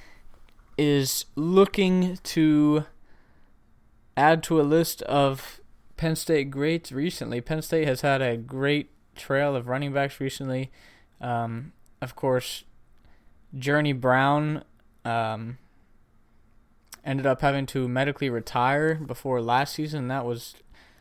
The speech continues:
just terrible news. Uh, he was such a great running back, and he had such a bright future ahead of him.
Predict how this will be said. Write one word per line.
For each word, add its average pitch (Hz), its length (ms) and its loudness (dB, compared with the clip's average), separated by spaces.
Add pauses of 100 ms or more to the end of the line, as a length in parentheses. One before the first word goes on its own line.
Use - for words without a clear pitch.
(220)
just - 240 -8 (600)
terrible 127 560 -2
news. 123 440 -10 (480)
Uh, 120 340 -4
he 151 140 -2
was 139 100 -2
such - 220 -2
a 135 60 -4
great 127 260 0
running 123 300 -4
back, 120 380 -4 (400)
and 120 300 -2
he 127 320 -2
had 123 240 -2
such 147 200 -4
a 131 60 -4
bright 127 220 2
future 131 400 -4
ahead 135 260 -2
of 107 100 -6
him. 113 200 -12